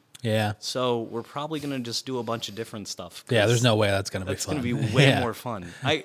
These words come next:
Speaker 1: <laughs> Yeah.
Speaker 2: I, I like money.
Speaker 1: Right.
Speaker 2: We all love money.
Speaker 1: <laughs> Yeah.
Speaker 2: Uh, and I know that I could probably make more money doing it a different way.
Speaker 1: Yeah.
Speaker 2: But I'm gonna probably be doing this or something like it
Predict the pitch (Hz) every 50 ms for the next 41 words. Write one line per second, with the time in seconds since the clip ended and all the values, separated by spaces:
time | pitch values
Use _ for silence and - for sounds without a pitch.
0 | - 127 107 - - 147 123 104 101 101 - _ _ - 151 151 151 - - -
1 | _ _ 147 147 139 123 110 117 123 147 147 151 165 165 170 170 - _ _ -
2 | 131 123 120 147 151 151 127 139 165 151 139 151 127 123 135 135 120 - - 113
3 | 117 - 143 127 143 143 - - 143 143 147 139 - - 156 139 131 123 123 107
4 | 113 113 104 - - - - - - - - - - - 165 143 127 135 139 139
5 | 139 151 151 139 135 123 - 120 123 123 113 - 123 117 - 113 110 113 110 117
6 | 113 107 104 - 113 107 107 110 107 110 113 113 107 113 104 101 101 101 107 -
7 | - 120 113 117 - - 117 120 135 139 143 143 139 127 120 110 110 110 107 -
8 | - - 107 117 117 113 117 - - - _ _ _ _ _ _ _ _ _ -
9 | 117 127 135 139 131 120 110 - - _ _ - - - 110 113 127 143 135 120
10 | 120 107 113 101 101 104 101 101 104 - _ _ _ - 107 101 98 - - 101
11 | - - 107 101 107 104 95 90 87 95 - 101 101 104 - -